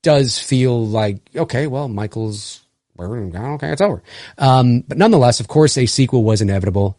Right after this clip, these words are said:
Two sequels were coming, Halloween Kills, Halloween Ends. Um, yeah, I, it, it does feel a little bit like filler. Um, I am not a fan of this movie. Um, although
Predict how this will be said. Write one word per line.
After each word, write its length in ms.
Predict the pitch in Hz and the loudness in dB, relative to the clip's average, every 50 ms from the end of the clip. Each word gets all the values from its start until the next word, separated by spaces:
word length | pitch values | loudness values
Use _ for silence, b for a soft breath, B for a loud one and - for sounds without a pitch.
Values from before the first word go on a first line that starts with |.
| _ _ _ | _ _ _
Two 200 | - - 135 147 | -2 0 0 0
sequels 460 | 139 - 131 120 - 120 113 110 98 | 2 0 -2 -2 -2 0 -2 -2 0
were 140 | 101 101 92 | -2 -4 -2
coming, 280 | - 98 90 92 92 90 | -2 -2 -2 -2 -2 -2
Halloween 360 | 85 98 113 117 117 117 110 | -2 0 2 2 2 0 0
Kills, 380 | - 101 98 92 95 92 - - | -2 -4 -4 -4 -4 -6 -8 -12
Halloween 340 | - - 98 101 98 98 92 | -8 -6 -4 -4 -2 -4 -4
Ends. 280 | 87 82 85 - - B B B B B B B B B - | -4 -6 -8 -10 -14 B B B B B B B B B -4
Um, 360 | 127 127 127 127 123 - - _ _ _ _ _ _ _ _ _ | -2 0 2 2 0 0 -4 _ _ _ _ _ _ _ _ _
yeah, 340 | - 240 262 277 262 254 240 | -4 0 2 4 4 4 2
I, 200 | - 208 202 - - | 0 -2 -8 -4 -4
it, 180 | 254 233 - | -4 -4 -2
it 140 | 240 214 208 | -4 -4 0
does 300 | - - - 302 - - | 4 4 4 4 2 0
feel 260 | - 226 214 202 180 | 0 2 4 6 6
a 20 | 160 | 6
little 220 | 143 143 139 135 | 6 6 4 4
bit 140 | 123 139 - | 2 2 0
like 200 | 131 117 113 - | 0 -2 -2 -4
filler. 540 | - - 110 98 98 104 104 110 123 113 - _ _ - | -4 -4 -4 -2 0 0 0 -2 -4 -6 -10 _ _ -2
Um, 720 | 120 113 113 113 113 110 110 110 113 110 110 107 107 - b b b b b b b b _ _ _ - | 0 2 4 4 4 4 4 2 2 2 2 0 -2 -4 b b b b b b b b _ _ _ 0
I 640 | 135 135 151 165 175 185 190 185 185 180 180 - _ _ _ _ | 2 2 4 2 2 2 2 2 0 -2 -4 -8 _ _ _ _
am 180 | - 135 127 127 | -2 0 2 2
not 240 | 127 143 156 165 156 | 4 4 4 4 4
a 60 | 143 | 2
fan 240 | - 120 98 87 85 | 2 0 -2 -2 -4
of 100 | 76 73 | -4 -6
this 160 | 80 - - | -8 -8 -8
movie. 480 | - 58 60 64 64 92 120 151 165 b b b b b b b b b - | -10 -12 -14 -14 -14 -14 -14 -14 -16 b b b b b b b b b -2
Um, 580 | 117 113 110 110 110 107 110 110 107 110 - - _ _ - | 0 2 4 4 4 4 2 2 0 0 -2 -6 _ _ -2
although 720 | 120 117 107 123 127 127 127 127 123 123 120 117 123 - | 0 2 4 4 4 6 6 4 4 4 2 2 0 -4